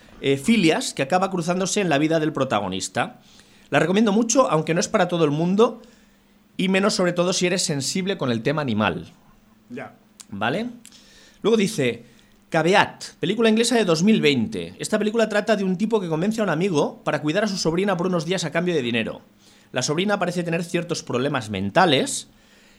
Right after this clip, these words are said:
Speaker 1: y vive en una casa en medio de una pequeña isla en un lago. Cuando llegan a esta casa, el personaje comienza a ver que el trabajito no va a ser lo que esperaba. La ambientación de la casa, la atmósfera claustrofóbica, son sin duda lo mejor de la película.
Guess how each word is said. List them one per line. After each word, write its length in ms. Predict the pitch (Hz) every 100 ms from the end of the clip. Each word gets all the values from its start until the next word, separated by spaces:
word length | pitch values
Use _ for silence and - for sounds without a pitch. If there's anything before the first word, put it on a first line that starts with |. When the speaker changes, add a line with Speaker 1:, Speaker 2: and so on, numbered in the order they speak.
| _
Speaker 1:
y 240 | - 233 233
vive 200 | 226 220
en 100 | 208
una 180 | 208 208
casa 240 | 196 196
en 60 | 185
medio 180 | 190
de 40 | 185
una 160 | 185
pequeña 380 | 175 139 185 170
isla 480 | 170 175 151 180 -
en 140 | 147 165
un 180 | 151
lago. 440 | 107 90 95 170 - _ _ - _ _
Cuando 220 | 139 147
llegan 160 | 190 175
a 60 |
esta 180 | 160 147
casa, 240 | 214 220
el 40 | 226
personaje 340 | 165 160 190
comienza 280 | 202 180 180
a 60 | 165
ver 160 | 175
que 80 | 175
el 60 | 165
trabajito 640 | 156 151 196 180 220 220
no 400 | - 165 180 208
va 80 | 202
a 40 | 180
ser 180 | 190
lo 100 | 175
que 80 | 143
esperaba. 520 | 127 104 87 73 69 - _ _ -
La 80 |
ambientación 420 | 131 139 131 160 151
de 60 |
la 120 | 123
casa, 520 | 113 208 - 247 - - _ -
la 120 | 120
atmósfera 400 | 135 165 151 139
claustrofóbica, 960 | 127 117 - 113 135 170 117 135 220 - - _ -
son 200 | - 175
sin 200 | 190 180
duda 240 | 202 208
lo 80 | 185
mejor 220 | 139 180
de 60 | 175
la 120 | 127
película. 480 | 110 101 - 87